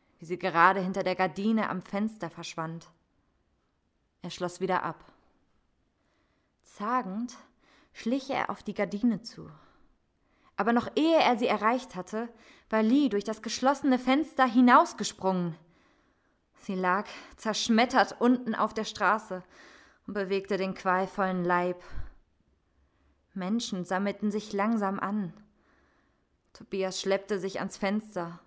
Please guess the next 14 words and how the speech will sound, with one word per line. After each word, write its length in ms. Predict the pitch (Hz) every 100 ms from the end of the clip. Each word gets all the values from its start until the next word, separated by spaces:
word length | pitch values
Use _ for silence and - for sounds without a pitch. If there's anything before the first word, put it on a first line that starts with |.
| _
um 100 | -
nach 140 | 190 165
der 120 | 160
Schwester 460 | - 202 202 175 170
zu 120 | 180
sehen. 380 | 170 175 180 175 _ _ _ _ _ _ _ _ _ _ -
Drunten 460 | 185 247 240 214
staute 440 | 208 - 202 220 190
sich 220 | 190 -
die 80 | 190
Menge, 440 | 175 185 180 165 - _ _ _ _ _ _ _
blickte 400 | 170 - 196 120
aufmerksam 580 | 202 - 185 180 190
herauf 480 | 185 180 170 190 208